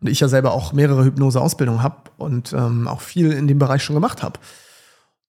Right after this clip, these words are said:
Und damals war's so, ich wusste, ich wollte nicht selbstständig damit werden, weil wenn ich selbstständig damit gewesen wäre, dann hätte das nicht zu meinem Lifestyle gepasst.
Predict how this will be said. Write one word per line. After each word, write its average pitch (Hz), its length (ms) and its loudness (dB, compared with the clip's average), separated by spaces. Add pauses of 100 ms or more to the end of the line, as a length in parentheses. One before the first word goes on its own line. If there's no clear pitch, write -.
(1300)
Und 165 140 0
damals 165 300 2
war's 180 160 0
so, 175 340 2
ich 135 240 -4
wusste, 165 280 0
ich 143 120 -2
wollte 147 220 2
nicht 131 140 2
selbstständig 131 400 -2
damit 123 260 -6
werden, 127 300 -2
weil 127 200 0
wenn 131 80 -2
ich 120 120 -6
selbstständig 143 360 -2
damit 127 200 -2
gewesen 127 440 0
wäre, 143 440 2 (120)
dann 127 380 -2
hätte 139 260 -6
das 131 220 -6
nicht - 320 -6
zu 143 80 -2
meinem 127 160 0
Lifestyle 131 340 0
gepasst. - 440 -6